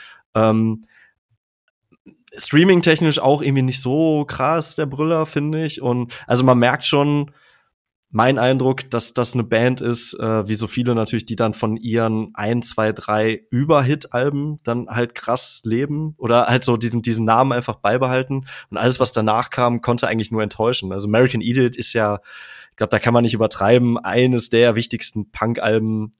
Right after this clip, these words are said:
überhaupt wahrscheinlich, weil's halt auch so, ähm, Mainstream-technisch eingeschlagen ist, dass da einfach super viele Leute, ähm, dass das einfach mitbekommen haben, da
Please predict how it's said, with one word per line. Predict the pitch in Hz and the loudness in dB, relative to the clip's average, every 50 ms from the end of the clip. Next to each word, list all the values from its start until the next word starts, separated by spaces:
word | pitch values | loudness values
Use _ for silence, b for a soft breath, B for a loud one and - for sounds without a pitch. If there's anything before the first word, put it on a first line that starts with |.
| _ | _
überhaupt | - 123 131 143 127 139 139 139 135 - | -2 2 2 4 4 4 2 0 0 -2
wahrscheinlich, | 123 131 - 127 131 139 143 143 147 147 143 - - | -2 2 4 4 4 4 2 0 0 -2 -2 -4 -4
weil's | - 107 113 - - | -2 -2 -2 -2 0
halt | 120 113 - | -2 -2 0
auch | 110 113 - | -2 -4 -4
so, | - - 113 117 120 120 117 117 117 - 117 | -4 -4 -2 0 0 0 0 0 0 0 -2
ähm, | 113 110 110 110 - | -2 -2 -2 -4 -4
Mainstream-technisch | 110 110 117 131 131 - - 123 113 - 120 113 - 120 - | -2 0 0 0 -2 -4 -6 -6 -4 -4 -4 -6 -6 -6 -6
eingeschlagen | - 120 120 127 123 - 117 113 110 113 117 | -6 -4 -4 -4 -4 -2 0 0 0 0 -2
ist, | 113 - - | -4 -6 -6
dass | 113 - - | -8 -6 -6
da | 113 | -6
einfach | 113 107 - 110 | -6 -6 -6 -6
super | 104 - - 123 117 - 113 104 | -8 -8 -8 -10 -8 -8 -10 -10
viele | - 117 110 110 | -10 -8 -8 -4
Leute, | 107 107 107 113 113 - 107 104 104 104 107 - - - | -2 0 0 -2 -2 -2 -4 -4 -4 -4 -6 -10 -14 -14
ähm, | - 107 101 101 101 98 95 - _ B B B B B B B B B B B _ _ _ _ _ - | -10 -10 -8 -8 -8 -10 -12 -16 _ B B B B B B B B B B B _ _ _ _ _ -20
dass | 107 - 107 104 - | -14 -8 -6 -2 0
das | 147 135 - | 2 2 2
einfach | 147 135 151 131 | 2 4 4 4
mitbekommen | 147 160 - 156 127 - 127 110 107 104 | 4 4 2 2 2 2 2 2 2 2
haben, | 107 107 107 | 2 2 2
da | 110 | 0